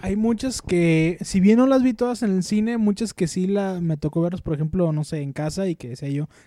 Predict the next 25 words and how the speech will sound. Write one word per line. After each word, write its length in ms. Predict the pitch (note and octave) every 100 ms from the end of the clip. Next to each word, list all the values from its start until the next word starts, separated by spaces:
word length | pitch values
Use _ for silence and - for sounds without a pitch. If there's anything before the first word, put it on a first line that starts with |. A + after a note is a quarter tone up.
| -
"Qué 100 | E3
bueno 300 | F#3 A#3 G3
que 120 | E3
no 100 | F3
fui 100 | F#3
al 80 | F3
cine 200 | F3+ F3
a 40 |
ver 140 | E3+
esto". 320 | D#3+ D#3 - A3+ _ _ - _
Eh, 360 | C#3+ D3 D3 D3+
por 140 | D3+ D3+
ejemplo, 1160 | C3+ E3+ F3 - G3 F#3+ F#3 F#3 F#3+ F#3 F#3 F3+
de 180 | F3+ E3+
momento, 440 | F3 F#3+ G#3+ B3 A#3+ -
me 100 | F#3
acuerdo 260 | - A3
una 180 | B3 B3
que 120 | A3
sí 160 | F3+ G3+
fuimos 320 | G#3 G3+ G3
a 40 |
ver 140 | E3+ F3
al 80 | F3
cine, 320 | F#3 F#3